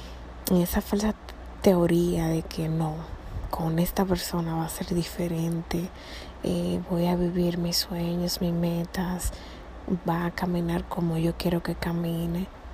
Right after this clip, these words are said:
Y no, y nos damos cuenta de que siempre que nos pongamos ese zapato de creer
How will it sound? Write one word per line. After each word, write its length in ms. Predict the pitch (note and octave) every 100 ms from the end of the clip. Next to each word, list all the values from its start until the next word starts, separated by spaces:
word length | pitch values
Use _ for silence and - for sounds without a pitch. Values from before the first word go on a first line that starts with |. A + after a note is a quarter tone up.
| -
Y 120 | - A#3+
no, 240 | B3 D#4+ - - - - - - -
y 120 | A3
nos 160 | A3+ G#3+
damos 260 | G#3+ A3+
cuenta 520 | - A#3 B3 C#4 C#4 A#3
de 140 | G#3
que 360 | - F#3+ F#3 G#3 - - - -
siempre 560 | - - G#3+ A3 A3 A#3+
que 120 | B3
nos 160 | A#3
pongamos 580 | - A3+ A3 G#3+ A3 G#3+
ese 200 | G#3+ B3+
zapato 640 | - G3+ F#3 F#3 F3+ F#3 F#3
de 240 | F3+ F#3+ - - - - -
creer 760 | - G3 G3 F3+ F3+ G#3 A#3 G3